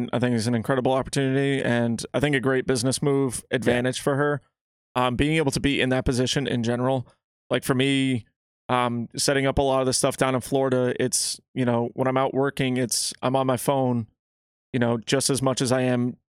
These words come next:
Speaker 1: you know, building a tee pad or whatever. And sometimes I'm in the middle of doing something, but then I get a phone call from one company or another company or someone else that I'm trying to work with. And if you're a professional player and you're trying to set up all these things,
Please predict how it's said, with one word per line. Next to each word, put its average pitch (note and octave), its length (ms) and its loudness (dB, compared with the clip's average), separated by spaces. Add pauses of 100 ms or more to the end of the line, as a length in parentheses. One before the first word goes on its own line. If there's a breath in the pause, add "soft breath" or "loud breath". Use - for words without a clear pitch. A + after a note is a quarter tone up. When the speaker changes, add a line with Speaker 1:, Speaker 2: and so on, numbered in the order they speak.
(100)
Speaker 1:
you B2+ 100 0
know, A#2+ 100 0
building B2+ 380 0
a - 20 -2
tee D#3+ 200 0
pad B2 500 -4
or B2+ 80 -2
whatever. B2 260 0
And B2+ 140 -2
sometimes C3 400 0
I'm C3 120 0
in C3 60 0
the C3 60 0
middle C3 220 2
of A#2+ 60 -4
doing C#3 200 0
something, C3 320 -2
but - 100 -6
then C3 100 0
I C3 100 -2
get C3 100 0
a - 20 -2
phone C3 240 -2
call C3 220 0
from C3 400 -4
one D3 180 -2
company A#2 340 -4
or B2+ 100 -4
another C#3+ 220 -2
company B2+ 360 -6
or B2+ 80 -4
someone D3 260 -2
else D3 160 0
that D3 80 -2
I'm C3+ 80 -4
trying B2 200 -4
to A#2+ 40 -6
work A#2+ 220 -6
with. C#3 180 -2 (560 soft breath)
And C3 380 0 (360)
if - 120 -6
you're E3+ 100 2
a E3+ 60 -2
professional D3 500 0
player F3 280 0
and C3 120 0
you're C3 80 0
trying D3 220 -2
to C3 40 0
set C#3+ 220 0
up C#3 140 0
all C#3 120 2
these - 220 -4
things, C#3+ 400 -2